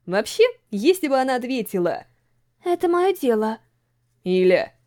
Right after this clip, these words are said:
«Отстань», я бы сказал: «Да, действительно», и немедленно ретировался бы. Однако вместо этого раперистка задала короткий вопрос,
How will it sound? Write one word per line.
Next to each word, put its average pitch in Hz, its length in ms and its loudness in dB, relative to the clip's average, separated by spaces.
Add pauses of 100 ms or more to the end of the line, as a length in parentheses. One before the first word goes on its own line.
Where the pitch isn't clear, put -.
(380)
«Отстань», 214 520 -4 (500)
я 190 260 4
бы 262 80 4
сказал: 233 480 -2 (200)
«Да, 185 440 2
действительно», 175 680 -8 (440)
и 190 120 -2
немедленно 233 540 -2
ретировался 202 640 0
бы. 156 160 -12 (300)
Однако 381 420 2
вместо 285 380 -4
этого 285 280 0
раперистка 202 580 -4
задала 214 360 2
короткий 302 360 0
вопрос, - 460 -4